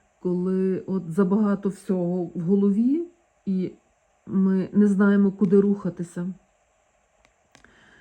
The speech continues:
Зав'язані очі, зав'язані руки, все червоне повністю, і одяг, і тіло, фон сірий.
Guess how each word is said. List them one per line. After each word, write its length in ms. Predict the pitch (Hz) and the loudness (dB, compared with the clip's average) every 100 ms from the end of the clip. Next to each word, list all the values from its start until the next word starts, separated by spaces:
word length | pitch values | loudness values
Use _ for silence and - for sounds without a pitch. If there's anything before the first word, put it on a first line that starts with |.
| _ _ | _ _
Зав'язані 720 | 165 175 170 170 156 165 165 | 0 2 4 2 2 2 2
очі, 540 | 165 - 226 262 - 233 | 0 0 0 0 -2 -2
зав'язані 680 | 202 175 175 170 165 165 170 | 0 0 0 0 0 2 2
руки, 420 | 202 247 240 220 | 4 2 0 -2
все 400 | 214 - - 175 | -2 -4 -2 -2
червоне 640 | 170 196 180 185 226 233 220 | 0 -4 -2 0 0 2 0
повністю, 640 | 214 202 190 185 - 196 | 0 0 2 0 -2 -6
і 200 | - 185 | -6 -6
одяг, 380 | - 190 175 175 | -2 -2 -2 -4
і 100 | - | -8
тіло, 520 | 175 - 233 247 226 233 | -12 -4 -2 0 0 -2
фон 540 | - 185 180 151 147 | -4 -4 -2 -2 -6
сірий. 760 | 165 - 220 254 247 240 233 | -12 -2 2 2 2 -2 -4